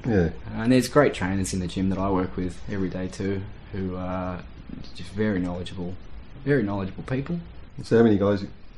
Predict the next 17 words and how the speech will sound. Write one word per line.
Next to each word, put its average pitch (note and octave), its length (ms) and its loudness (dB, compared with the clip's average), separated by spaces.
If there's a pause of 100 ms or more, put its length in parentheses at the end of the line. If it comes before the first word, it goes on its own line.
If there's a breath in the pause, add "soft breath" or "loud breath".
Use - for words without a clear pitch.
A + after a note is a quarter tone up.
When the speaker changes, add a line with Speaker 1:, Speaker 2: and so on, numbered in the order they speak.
Speaker 1:
oh, F2 80 0
girls, F2+ 280 2
guys - 340 0
and E2+ 80 4
girls F#2+ 180 6
you G2 80 4
have F#2 100 4
down G#2 160 8
there? A#2 300 4
Speaker 2:
We D#3+ 260 6
got, - 400 4
uh, C3+ 140 4
so C3+ 140 0
two A#3+ 160 4
girls, C#3 320 8
two C3 140 2
guys, - 440 0